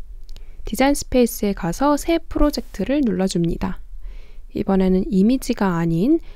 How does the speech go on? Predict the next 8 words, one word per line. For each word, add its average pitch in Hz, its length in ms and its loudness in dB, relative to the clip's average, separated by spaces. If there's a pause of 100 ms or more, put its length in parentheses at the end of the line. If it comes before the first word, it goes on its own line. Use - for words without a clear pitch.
(180)
프로젝트 262 920 4 (140)
카테고리를 240 800 4
눌러주셔서 190 840 6 (680)
인서트를 262 1120 6 (640)
검색해 - 420 -2
볼게요. 170 460 0 (2250)
검색을 208 480 6
하면 226 380 4